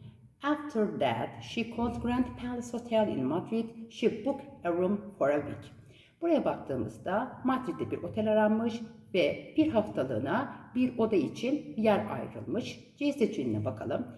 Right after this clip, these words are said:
Evet, otel aranmış. Burada bir sıkıntı yok. Ama devamına baktığımızda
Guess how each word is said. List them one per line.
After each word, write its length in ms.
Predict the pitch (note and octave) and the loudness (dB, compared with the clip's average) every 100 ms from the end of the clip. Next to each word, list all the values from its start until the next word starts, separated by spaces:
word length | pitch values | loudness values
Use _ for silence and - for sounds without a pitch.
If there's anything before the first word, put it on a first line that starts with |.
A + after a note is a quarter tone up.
| - - | -10 0
Evet, 300 | C4 F3 G3 | 2 2 0
otel 280 | F#3+ B3 G#3+ | -2 6 6
aranmış. 400 | E3 C3+ - - - | 8 4 0 -8 -2
Burada 280 | B3+ E3 D#3 | 0 2 0
bir 60 | |
sıkıntı 440 | D#3+ - - E3 G#3 | -4 -6 -4 -2 0
yok. 320 | C#3 - - - - | 0 0 -8 -16 -6
Ama 200 | G3 F3 | 0 4
devamına 460 | F#3 F#3+ G3 B3 B3+ | 4 4 4 2 2
baktığımızda 840 | A3 - C#3+ B2 A#2+ - A#2+ C3+ | 0 -2 -4 -2 -4 -6 -8 -8